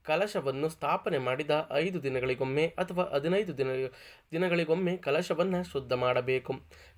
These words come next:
ಕಲಶದಲ್ಲಿ ಎಲೆ ಅಥವಾ ತೆಂಗಿನಕಾಯಿಯನ್ನ ತೆಗೆದು ಹೊಸದನ್ನ ಇಟ್ಟು ಕಲಶ ಸ್ಥಾಪನೆ ಮಾಡಬೇಕು. ಇದಲ್ಲದೆ ಪ್ರತಿನಿತ್ಯವೂ ಕಲಶವನ್ನ ಅಲುಗಾಡಿಸದೆ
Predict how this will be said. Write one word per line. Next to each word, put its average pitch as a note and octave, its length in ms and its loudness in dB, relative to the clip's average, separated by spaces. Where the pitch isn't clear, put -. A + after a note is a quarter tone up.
ಕಲಶದಲ್ಲಿ F#3+ 560 4
ಎಲೆ D#3+ 460 4
ಅಥವಾ E3+ 400 0
ತೆಂಗಿನಕಾಯಿಯನ್ನ C3 920 0
ತೆಗೆದು D3+ 420 -2
ಹೊಸದನ್ನ C#3+ 600 0
ಇಟ್ಟು D#3+ 520 -2
ಕಲಶ E3+ 300 2
ಸ್ಥಾಪನೆ C3 500 0
ಮಾಡಬೇಕು. C3 800 0
ಇದಲ್ಲದೆ F3 460 2
ಪ್ರತಿನಿತ್ಯವೂ F#3+ 840 -2
ಕಲಶವನ್ನ C#3 680 2
ಅಲುಗಾಡಿಸದೆ E3 800 2